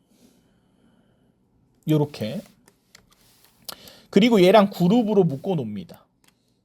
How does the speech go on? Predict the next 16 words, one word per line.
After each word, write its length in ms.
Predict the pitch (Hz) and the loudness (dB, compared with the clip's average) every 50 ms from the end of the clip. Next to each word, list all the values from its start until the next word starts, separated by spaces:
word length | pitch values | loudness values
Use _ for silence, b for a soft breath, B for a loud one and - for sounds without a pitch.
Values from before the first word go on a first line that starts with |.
| _ _ _ _ _ _ _ _ b b b b b b b b b b | _ _ _ _ _ _ _ _ b b b b b b b b b b
자, 120 | - 147 143 | 0 0 2
그 120 | - 170 | 4 4
다음에 500 | 202 240 262 240 208 196 202 254 302 - 233 - | 6 6 6 4 2 2 2 0 -2 -6 -12 -12
그룹 240 | - 180 190 226 226 | -6 -4 -2 2 2
안에 180 | 247 240 233 214 | 4 2 2 0
들어가서 760 | - 190 175 185 202 202 190 180 165 170 151 131 139 175 - - _ _ _ _ _ _ _ _ _ _ | -2 0 0 2 2 4 4 4 4 2 0 -2 -2 -2 -4 -8 _ _ _ _ _ _ _ _ _ _
저희가 560 | - 156 160 175 170 170 156 175 226 226 - _ _ _ _ _ _ _ _ _ _ _ _ _ _ | -2 0 0 4 4 6 4 4 4 0 -8 _ _ _ _ _ _ _ _ _ _ _ _ _ _
선을 460 | _ - - - 349 359 370 381 370 311 | _ -16 -2 0 2 2 2 0 0 2
선택하시고요. 1120 | 302 294 277 254 247 226 - - 240 226 - 240 214 196 170 135 117 107 110 - - - _ _ _ _ _ _ _ _ _ _ _ | 0 2 2 2 0 0 0 -4 -6 -4 -6 -6 -6 -6 -6 -4 -4 -6 -6 -8 -10 -12 _ _ _ _ _ _ _ _ _ _ _
그 100 | - 175 | 2 4
다음에 600 | 175 214 233 226 226 254 262 214 143 95 - - _ _ _ _ _ _ _ - | 6 6 6 6 4 2 0 0 -2 -4 -6 -16 _ _ _ _ _ _ _ -14
이 960 | 151 151 156 160 156 156 156 156 156 156 156 151 151 147 143 143 135 - - - _ _ _ _ _ _ _ - 190 202 - | -12 -10 -8 -8 -8 -8 -6 -6 -6 -6 -6 -6 -4 -4 -4 -6 -8 -10 -14 -20 _ _ _ _ _ _ _ -20 -20 -20 -14
그 600 | - 127 123 120 117 117 113 113 113 113 - - | -10 -8 -8 -8 -8 -8 -8 -8 -8 -10 -10 -10
카피 400 | - - - 320 320 - - 370 | -4 -2 -2 -2 -2 0 2 2
언론 340 | 381 359 320 294 294 285 277 | 2 2 2 2 0 0 0
패스라는, 880 | - - 285 277 269 - - 277 247 226 196 180 160 143 139 156 220 | -2 -4 -6 -6 -6 -8 -6 -2 0 2 2 2 0 -4 -8 -8 -10